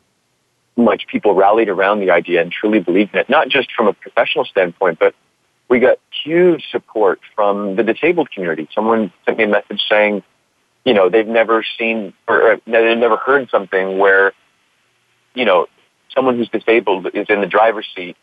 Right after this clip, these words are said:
and it's not a crutch. It's a, it's an addition to their personality. It's something that they use to, you know,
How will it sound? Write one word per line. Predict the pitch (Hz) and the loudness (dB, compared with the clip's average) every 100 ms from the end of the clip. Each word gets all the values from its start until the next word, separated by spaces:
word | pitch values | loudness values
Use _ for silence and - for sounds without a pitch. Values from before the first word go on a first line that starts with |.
| _ | _
and | 101 95 92 - | -2 -2 -4 -6
it's | 107 - 107 | -6 -6 -2
not | 104 104 - | 0 0 0
a | 98 87 | -2 -2
crutch. | - 160 - - - | 0 -2 -2 -8 -4
It's | 104 90 | -4 0
a, | 101 92 92 90 87 _ _ _ _ _ _ | 4 4 2 0 -8 _ _ _ _ _ _
it's | 104 - | -6 -2
an | 101 | -2
addition | 104 113 - 95 80 | 0 -2 -2 -8 -10
to | - | -2
their | 90 | -2
personality. | - 90 - 87 82 82 | 0 -4 -2 0 0 0
It's | 85 | -2
something | 107 98 98 | -2 0 0
that | 90 | 2
they | 92 | 0
use | 92 98 95 90 - | 0 0 0 -2 -4
to, | 95 85 82 80 _ _ _ _ _ _ - | -2 0 -2 -10 _ _ _ _ _ _ -4
you | 101 | 0
know, | 82 78 | 2 0